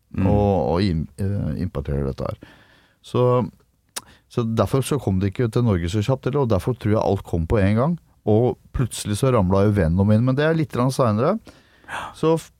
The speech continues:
Speaker 2: når vi begynte å høre på dette, så ble vi jo a-, alle banda, <clears throat> vi ble fan av alle banda.
Speaker 1: Mm.
Speaker 2: Først. Og dro på alle konserter.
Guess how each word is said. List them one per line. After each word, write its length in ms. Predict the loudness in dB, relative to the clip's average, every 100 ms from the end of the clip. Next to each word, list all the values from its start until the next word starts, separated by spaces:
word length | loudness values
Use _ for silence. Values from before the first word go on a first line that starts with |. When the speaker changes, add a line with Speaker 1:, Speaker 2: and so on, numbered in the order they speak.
| _ _ -2
Speaker 2:
når 140 | -2
vi 60 | 0
begynte 240 | 0 0
å 80 | 0
høre 140 | 0 0
på 80 | -2
dette, 220 | 0 -2
så 160 | 0 0
ble 220 | 2 2
vi 80 | 2
jo 140 | 2 0 0 -4 -10 _ _ _ _ _ _ _ _ _ _ _ -12
a-, 80 | -4 0
alle 240 | 2 0
banda, 400 | 0 0 0 0 -2 -4 -4
<clears throat> 400 | -2 0 0 0
vi 160 | 0
ble 160 | 0 0
fan 480 | 0 0 2 2 2
av 80 | 0
alle 160 | 0 0
banda. 300 | 0 0 -2 -6 _ _ _
Speaker 1:
Mm. 300 | -4 -2 -4 -10 _ _ _ _ _ _ _ _ _ _ _ -16 -16 _ 0
Speaker 2:
Først. 380 | 0 -2 -10 -12 -14 _ _ _ _ _ _ _
Og 140 | -2 0
dro 140 | 0 2
på 140 | 2
alle 100 | 2
konserter. 560 | 0 -2 0 -2 0